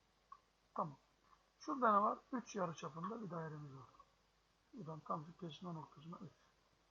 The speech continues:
Bunun kuadrantından yukarıya iki tane line çiziyoruz arkadaşlar. Kuadrantından gelişi güzel. Bir tane de buraya. Sonra trim diyorum. Enter diyorum. Bakın şunu,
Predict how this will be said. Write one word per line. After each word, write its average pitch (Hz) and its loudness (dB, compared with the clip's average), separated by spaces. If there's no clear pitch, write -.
Bunun 247 2
kuadrantından 208 12
yukarıya 190 0
iki 185 -4
tane 185 0
line 185 6
çiziyoruz 139 -12
arkadaşlar. 139 -10
Kuadrantından 175 0
gelişi 175 -4
güzel. 151 -6
Bir - -20
tane 151 -6
de 165 -6
buraya. 156 -8
Sonra 240 0
trim 247 0
diyorum. 175 -4
Enter 175 -2
diyorum. 170 -4
Bakın 160 -4
şunu, 170 -4